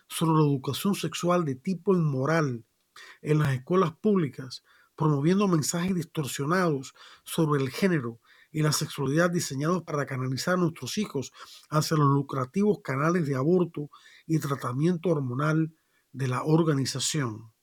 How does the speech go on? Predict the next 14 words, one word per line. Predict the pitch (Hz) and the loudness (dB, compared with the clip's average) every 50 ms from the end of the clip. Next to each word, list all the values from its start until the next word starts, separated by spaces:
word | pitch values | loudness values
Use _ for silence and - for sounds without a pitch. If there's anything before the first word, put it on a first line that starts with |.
| _ | _
Final | - - 139 127 135 143 151 | -8 -4 0 2 2 4 4
de | 143 135 | 2 0
la | 131 120 | 0 -2
cita. | - - - - 131 | -4 -6 -8 -8 -4
Ahora | 131 147 156 | -2 0 0
vamos | 170 170 | 2 0
a | 160 | 0
explicar | 156 - 143 131 - 160 156 156 | -2 -4 -6 -2 -2 -2 -2 0
qué | - 139 | -2 -2
es | 139 147 - | -2 -2 -2
eso | - 151 | -2 -4
del | 131 117 | -4 -4
tratamiento | 110 110 117 117 117 135 135 127 135 | -6 -10 -10 -8 -8 -8 -6 -6 -8
hormonal. | 123 117 113 113 117 117 107 | -8 -8 -8 -8 -8 -10 -12